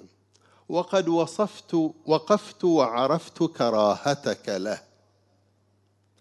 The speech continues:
فأحببت أن أسألك عن ذلك. فقال لها الإمام عليه السلام: "وما يمنعك عن شربه؟"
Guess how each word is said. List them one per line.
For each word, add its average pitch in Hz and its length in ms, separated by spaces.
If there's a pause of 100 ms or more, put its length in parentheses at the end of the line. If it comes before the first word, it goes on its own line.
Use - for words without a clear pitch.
(200)
فأحببت 233 640
أن 156 280
أسألك 135 580
عن 101 280
ذلك. 87 380 (100)
فقال 135 460
لها 92 140
الإمام 87 460
عليه 92 260
السلام: - 340
"وما 359 360
يمنعك 143 920 (520)
عن 139 180
شربه؟" 95 640